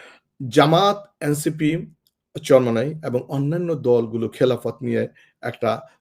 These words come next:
জোট করার একটা চিন্তা করতেছে। যদি তারা আসলে একটা জোট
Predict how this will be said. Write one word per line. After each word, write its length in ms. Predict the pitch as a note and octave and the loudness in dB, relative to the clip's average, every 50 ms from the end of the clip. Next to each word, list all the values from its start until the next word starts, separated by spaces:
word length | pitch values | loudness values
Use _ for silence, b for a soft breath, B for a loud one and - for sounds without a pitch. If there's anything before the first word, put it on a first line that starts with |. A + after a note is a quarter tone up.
| - A#2+ A2+ | -14 -14 -12
জোট 360 | G2 A#2 B2 D3 E3 D#3+ D#3 | -6 -2 0 0 0 -2 -6
করার 320 | - D3 C3 A#2 A#2 A#2 | -6 -4 -2 -2 -2 -2
একটা 160 | A2 A2 - A#2 - | -2 -4 -8 -10 -8
চিন্তা 300 | - B2+ B2 A2+ G#2+ G2+ | -6 -4 -4 -4 -4 -6
করতেছে। 500 | - - F#2 - - G#2 - - - G2 _ b b b b b b b b B2 A2 | -8 -10 -16 -16 -16 -20 -18 -18 -18 -20 _ b b b b b b b b -14 -6
যদি 380 | G2 C3+ D3+ F#3 F#3+ A3+ A#3+ | 0 2 4 4 2 2 -2
তারা 260 | A3+ G3 D#3 C#3+ C#3+ | -2 0 0 0 0
আসলে 280 | C#3 C3 - - B2+ B2 | 0 -2 -2 -2 -2 -2
একটা 280 | - - - - A2 A2 | -2 -2 -4 -6 -6 -6
জোট 380 | G2+ G2+ - A2 G#2+ G#2 - | -6 -6 -6 -4 -4 -6 -6